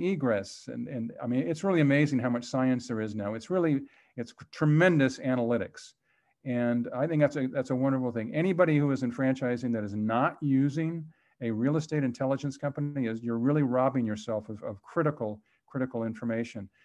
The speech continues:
It's been my experience that the two biggest drivers of success in franchising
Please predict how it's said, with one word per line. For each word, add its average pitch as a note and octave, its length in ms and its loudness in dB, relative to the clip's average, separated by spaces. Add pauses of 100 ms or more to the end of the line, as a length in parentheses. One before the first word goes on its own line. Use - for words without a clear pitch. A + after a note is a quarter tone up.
(140)
It's B2 140 -14
been B2+ 140 -2
my C#3 220 4
experience D3 920 0 (720)
that A#2 120 -4
the B2 100 -8
two F3+ 220 -2
biggest D#3+ 320 -2
drivers C3+ 400 2
of A#2+ 120 -8
success B2 580 -4
in A#2 220 -4
franchising G2 680 -6